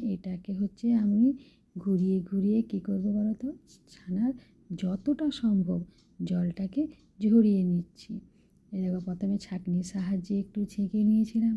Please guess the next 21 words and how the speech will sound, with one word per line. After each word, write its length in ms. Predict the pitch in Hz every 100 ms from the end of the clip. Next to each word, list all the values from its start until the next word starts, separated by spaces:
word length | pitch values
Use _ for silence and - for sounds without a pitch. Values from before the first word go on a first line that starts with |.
| 214
তারপরে 480 | 190 175 - 180 185 190 - - - -
এই 140 | 202 208
কাপড়ের 460 | 202 175 180 175 175 -
সাহায্যে 540 | 180 185 180 - 240 285 - - -
যতটা 380 | 185 180 180 180
সম্ভব 420 | 175 185 185 214 233
জলটাকে 600 | 185 170 175 185 180 277 311 - - -
ঝরিয়ে 360 | - 202 190 180
নিচ্ছি। 360 | 175 175 - 233 - - - -
হয়ে 260 | 180 180
গেলে 300 | 175 202 226 269 277 - -
একটা 260 | - - 190
পাত্রের 500 | 190 185 - 208 202
মধ্যে 400 | 208 196 - 247 311 - - - _ _
এটাকে 420 | 180 175 180 180 208
সুন্দর 540 | - 208 220 220 233 226
করে 240 | - 185 196 190
গোল 280 | 185 185 185 180
করে 300 | 196 190 240 285 - - _
এর 200 | 180 175 175
উপরে 280 | 175 190